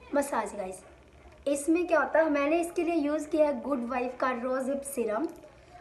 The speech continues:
आपने क्या करना है, आपने कोई भी अपना favorite face serum लेकर या फिर कोई coconut oil लेकर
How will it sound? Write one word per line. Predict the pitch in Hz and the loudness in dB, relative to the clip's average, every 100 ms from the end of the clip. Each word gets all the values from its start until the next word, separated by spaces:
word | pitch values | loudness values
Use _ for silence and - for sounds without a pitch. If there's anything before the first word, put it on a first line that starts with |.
| - | -2
आपने | 254 277 302 | 2 4 2
क्या | 349 311 | 2 2
करना | 285 285 311 | 4 4 4
है, | 302 | 4
आपने | 294 330 330 | 2 2 0
कोई | - 339 381 | 2 0 2
भी | 403 381 | 0 2
अपना | 359 294 | 2 0
favorite | 302 277 262 285 285 - - | 0 2 4 4 2 -2 -4
face | 302 330 - | -2 0 -2
serum | 285 254 247 | -2 0 -2
लेकर | 226 214 262 302 | -4 -4 0 2
या | 294 | 2
फिर | 285 | 0
कोई | 294 311 | 2 2
coconut | 302 262 - 285 302 | 4 2 2 2 2
oil | 302 247 233 | 2 -4 -4
लेकर | 214 208 233 | -6 -6 -6